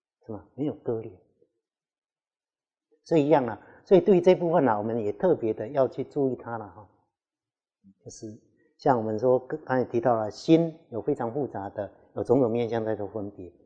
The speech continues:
色也一样啊，色法也一样，我们还是要去到对它做了解了。做了解不是一定要分析到非常非常的琐碎了，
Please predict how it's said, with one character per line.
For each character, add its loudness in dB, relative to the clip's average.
色 12
也 -4
一 -10
样 -4
啊， -20
色 -6
法 -16
也 -20
一 -16
样， -20
我 -6
们 2
还 4
是 -4
要 6
去 -2
到 2
对 -2
它 2
做 2
了 4
解 -14
了。 -18
做 6
了 8
解 6
不 -6
是 -2
一 -6
定 0
要 2
分 -6
析 -10
到 -4
非 -4
常 -6
非 0
常 -4
的 0
琐 -6
碎 2
了， -12